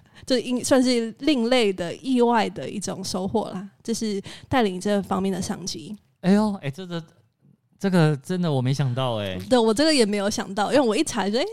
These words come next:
Speaker 1: 这个我完全没想到。
Speaker 2: 但，但有一个你一定会想到，就是也是因为今年二零二零年疫情，然后影音串流是真，这个时代是真正来临了。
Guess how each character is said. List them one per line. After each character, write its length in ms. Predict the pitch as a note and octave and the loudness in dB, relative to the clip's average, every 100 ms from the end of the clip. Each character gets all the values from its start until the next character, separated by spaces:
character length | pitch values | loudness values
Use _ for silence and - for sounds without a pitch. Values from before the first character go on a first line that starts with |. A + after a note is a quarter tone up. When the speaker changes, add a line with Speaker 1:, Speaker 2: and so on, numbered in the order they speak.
| A4 | -4
Speaker 1:
这 100 | F4 | -2
个 80 | A3 | 0
我 140 | F#3+ | -2
完 160 | G3 G3 | -2 -2
全 120 | G#3+ | -2
没 120 | G3 | -4
想 220 | G#3 E3+ | -4 -6
到。 200 | F#3 F3 - | -6 -8 -6
Speaker 2:
但， 120 | F#3+ F#3 | -6 -4
但 120 | G#3+ | -2
有 120 | B2+ | -2
一 40 | C3+ | -2
个 120 | B2+ | -2
你 80 | G#2+ | -4
一 40 | |
定 120 | A#2+ | -2
会 80 | A#2+ | -4
想 180 | G#2 E2 | -6 -12
到， 240 | F2 E2+ - _ _ _ | -14 -14 -18 _ _ _
就 140 | F3+ | 2
是 200 | E3+ D3+ | 4 4
也 100 | A2 | 0
是 240 | G#2+ D3+ C3 | -6 -6 -6
因 120 | C#3 | -6
为 100 | C3+ | -6
今 160 | C#3 C3 | -4 -2
年 140 | G#2+ | 2
二 100 | B2 | 2
零 180 | G#2+ A2 | 2 0
二 60 | G#2 | 0
零 140 | F#2 | -2
年 260 | F2+ F2+ F#2+ | -2 -6 -6
疫 160 | A#2+ G2 | -6 -8
情， 240 | - - F#2 A2+ | -8 -12 -16 -14
然 120 | F#2 | -8
后 300 | F#2+ G2+ F2+ - _ _ | -4 -4 -4 -8 _ _
影 120 | A2 | -2
音 200 | A#2 C#3+ | 2 2
串 280 | - D#3 G#2+ | 0 -6 -6
流 220 | F#2+ F2+ G#2 _ _ - | -10 -12 -16 _ _ -8
是 120 | B2 | -8
真， 320 | - D3+ C3 - _ _ - | 0 -2 -2 -8 _ _ -6
这 100 | C#3 | -2
个 100 | C3 | -2
时 220 | - A#2+ | -4 -6
代 140 | C3+ | -4
是 100 | B2 A#2 | -6 -6
真 180 | C#3+ C3+ | -2 -2
正 160 | C3+ G2+ | -2 -6
来 120 | F2 | -8
临 220 | F2 E2+ | -12 -14
了。 180 | - | -16